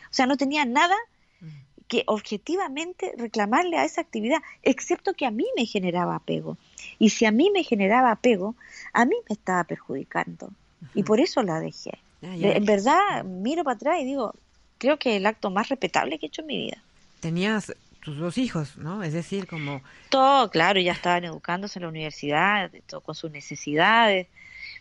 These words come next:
Speaker 1: No podía yo arrastrarlos a ellos, eh, eh, eh, en esta, en esta elección mía. Así es que para mí ese año fue uno de los años más gloriosos de mi vida, porque además descubrí,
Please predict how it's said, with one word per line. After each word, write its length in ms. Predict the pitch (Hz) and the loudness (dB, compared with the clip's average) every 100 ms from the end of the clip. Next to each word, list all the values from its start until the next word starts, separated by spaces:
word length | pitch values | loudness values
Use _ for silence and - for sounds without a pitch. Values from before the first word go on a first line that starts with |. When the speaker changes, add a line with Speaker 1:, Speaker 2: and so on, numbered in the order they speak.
| _ _ - | _ _ -8
Speaker 1:
No 300 | 180 190 180 | 0 0 2
podía 340 | 175 175 180 | 2 2 0
yo 120 | 175 | -2
arrastrarlos 600 | 170 175 - 170 170 170 160 | -6 -10 -10 -8 -6 -6 -4
a 120 | 151 | -2
ellos, 600 | 170 180 175 160 156 147 143 | 0 0 -2 -4 -8 -12 -16
eh, 140 | - - | -12 -8
eh, 140 | 135 | -8
eh, 160 | - 156 | -6 -8
en 180 | - 156 | -6 -4
esta, 500 | 156 - 156 151 151 - - | -4 0 2 2 0 -6 0
en 160 | 170 | 0
esta 480 | 156 - 156 156 151 | 0 -2 0 2 2
elección 540 | - 156 - - 160 170 | 0 -2 -4 -4 -2 0
mía. 320 | 226 269 214 | 2 4 4
Así 200 | 185 202 | 0 -4
es 80 | 202 | -4
que 240 | - 180 - - - - _ _ | -4 -4 -6 -16 -20 -20 _ _
para 180 | 160 160 | 0 2
mí 180 | 202 269 | 4 2
ese 240 | - 185 | 2 2
año 260 | 220 240 220 | 2 0 -2
fue 160 | 196 | -2
uno 100 | 208 | 0
de 80 | 196 | 0
los 100 | 165 | 0
años 220 | 202 220 | 0 0
más 180 | 190 233 | 0 0
gloriosos 540 | 226 151 175 240 262 | 2 2 2 2 0
de 80 | 240 | -2
mi 120 | 190 | -2
vida, 200 | 185 233 | -2 -4
porque 280 | 214 180 180 | -6 -8 -4
además 360 | 175 165 202 240 | -4 0 0 0
descubrí, 640 | 262 - 170 175 247 | -4 -4 -6 2 4